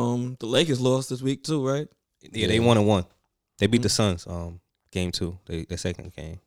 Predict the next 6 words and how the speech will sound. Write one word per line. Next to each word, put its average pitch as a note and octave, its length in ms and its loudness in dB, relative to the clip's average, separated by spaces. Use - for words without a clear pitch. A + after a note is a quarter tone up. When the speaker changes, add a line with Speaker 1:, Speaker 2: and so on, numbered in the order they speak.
Speaker 2:
But, E2+ 120 -6
um, E2 340 -4
Speaker 1:
Golden C#4 220 8
State D4 220 -2
played D#4 240 2
yet? F#4 300 -8